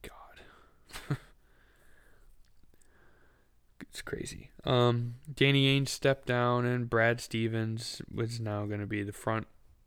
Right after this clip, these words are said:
office. In the front office, he's gonna be the G M of the Boston Celtics.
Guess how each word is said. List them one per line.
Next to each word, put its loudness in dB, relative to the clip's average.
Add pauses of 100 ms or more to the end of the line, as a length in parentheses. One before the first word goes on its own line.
(800)
office. -4
In -8
the -8
front 0
office, 2
he's -8
gonna -6
be -4
the -8
G -4
M 0
of -6
the -10
Boston 0
Celtics. -4